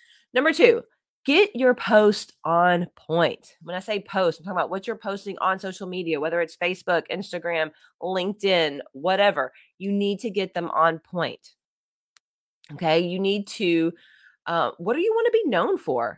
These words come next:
That's what you need to be posting about, okay? What are you wanting to be known for? And you've got to get some of your personality in there too, because again, that's where they get that know, like, and trust factor in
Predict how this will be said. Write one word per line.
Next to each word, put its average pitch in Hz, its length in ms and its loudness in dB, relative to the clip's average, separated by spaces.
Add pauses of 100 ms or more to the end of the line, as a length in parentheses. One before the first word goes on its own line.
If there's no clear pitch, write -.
That's 214 280 -6
what - 120 -10
you 240 80 -10
need 240 120 -4
to 220 120 -2
be - 80 -16
posting 190 380 -8
about, 110 300 -10 (180)
okay? 208 240 -2 (380)
What 175 180 -6
are 247 60 -2
you 311 120 0
wanting 269 260 0
to 269 120 -4
be 269 160 -2
known 151 260 0
for? 139 460 -2 (500)
And 180 380 0 (560)
you've 208 160 -8
got 247 280 2
to 190 200 -4 (180)
get 202 340 2
some 233 140 -4
of 220 60 2
your 196 100 2
personality 190 840 4
in 165 80 2
there 156 160 0
too, 165 200 -4
because 170 300 -10
again, 165 320 -8
that's 175 480 2
where 220 100 -4
they 214 80 -2
get 208 200 -8
that 196 160 0
know, 196 160 0
like, 180 220 2
and 190 120 -10
trust 175 320 -8
factor 151 380 -4
in 120 280 -10